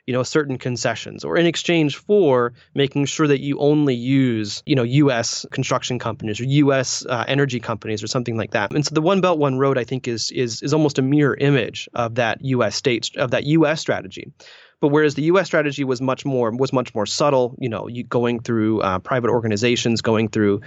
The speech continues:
uh, the World Bank and the I M F, the, the obor, or One Belt, One Road, as it's referred to sometimes, is a bit more overt. It's a bit more like this is very, very obviously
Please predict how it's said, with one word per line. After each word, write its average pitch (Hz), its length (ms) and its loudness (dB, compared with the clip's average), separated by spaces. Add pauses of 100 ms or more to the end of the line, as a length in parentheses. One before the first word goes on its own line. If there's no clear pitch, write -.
(340)
uh, 101 100 -2
the 110 100 0
World 120 240 2
Bank 135 300 0
and 127 80 -4
the 117 80 -2
I 120 160 0
M 110 140 0
F, 143 340 0
the, 120 520 0
the - 100 -10
obor, 135 560 2 (120)
or 117 100 -10
One 120 220 -4
Belt, 110 220 -2
One 107 240 -8
Road, 117 260 -2
as 104 140 -2
it's - 160 -6
referred 135 320 0
to 127 100 -4
sometimes, 107 640 -2 (140)
is 143 80 2
a 143 60 2
bit 147 100 2
more 135 240 4
overt. 117 400 0 (140)
It's - 180 -8
a 120 40 -4
bit 131 160 0
more 120 340 2
like 120 200 -2
this 127 160 -2
is 120 100 -2
very, 120 260 0
very 135 200 2 (160)
obviously 120 560 -2